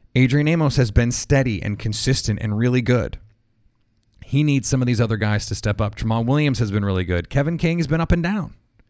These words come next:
And that's part of the problem. You need him to play steadier.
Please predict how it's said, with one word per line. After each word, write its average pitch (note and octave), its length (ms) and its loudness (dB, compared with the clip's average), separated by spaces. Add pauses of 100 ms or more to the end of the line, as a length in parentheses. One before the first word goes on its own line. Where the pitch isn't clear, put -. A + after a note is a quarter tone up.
(520)
And C#3 180 4
that's C3+ 240 0
part B2 240 0
of B2+ 60 0
the B2+ 60 -4
problem. D3+ 480 -4 (100)
You A2+ 120 0
need A#2+ 160 2
him A#2+ 140 0
to B2+ 80 0
play A#2 480 0 (460)
steadier. A#2 720 0